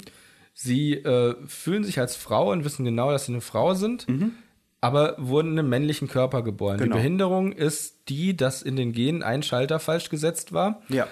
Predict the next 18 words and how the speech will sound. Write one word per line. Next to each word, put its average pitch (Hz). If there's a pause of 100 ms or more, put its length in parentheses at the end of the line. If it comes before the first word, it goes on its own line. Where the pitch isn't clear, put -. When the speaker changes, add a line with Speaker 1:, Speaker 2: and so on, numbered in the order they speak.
(180)
Speaker 1:
sodass 131
der 131
Geist 120
ganz 143
eindeutig 127
eben 120
der 107
weibliche 110
Geist 160
ist, -
so 123
wie 123
in 117
jeder 117 (180)
Frau, 127
die 143
in -
einem 120